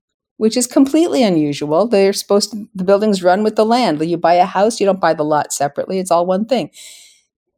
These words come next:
But, but she's like, "Nope, these buildings will be removed by the Gardners. Those are their property." And so the park board agrees with this because she had sued them time and time again during the park creation process,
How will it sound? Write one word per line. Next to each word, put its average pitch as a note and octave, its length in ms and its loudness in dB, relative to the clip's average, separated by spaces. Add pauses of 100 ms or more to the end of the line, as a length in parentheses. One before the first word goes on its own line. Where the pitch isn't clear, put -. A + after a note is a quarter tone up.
(120)
But, F#3+ 260 0
but F#3 240 0
she's F#3+ 220 2
like, F#3 120 2
"Nope, F#3+ 300 2
these F#3 240 2
buildings G3+ 540 2
will G#3 120 0
be G#3 160 2
removed G#3+ 440 0
by A3+ 120 2
the A3+ 120 0
Gardners. A3+ 440 0
Those F#3+ 220 -2
are F#3+ 60 0
their F#3 180 -2
property." G3+ 580 -8
And G3 200 -4
so A3+ 120 2
the A3+ 80 4
park A#3+ 300 -2
board F4 160 2
agrees D#4 420 0
with B3 140 -2
this F3 220 0
because F#3+ 320 -2
she A#3+ 240 -2
had G#3 160 0
sued F3+ 300 0
them E3+ 180 0
time F3+ 320 -2
and A3 80 -2
time E3+ 240 -2
again G#3 520 0 (460)
during G3+ 200 2
the F#3+ 60 2
park F#3 240 0
creation E3 420 -2
process, A3+ 720 2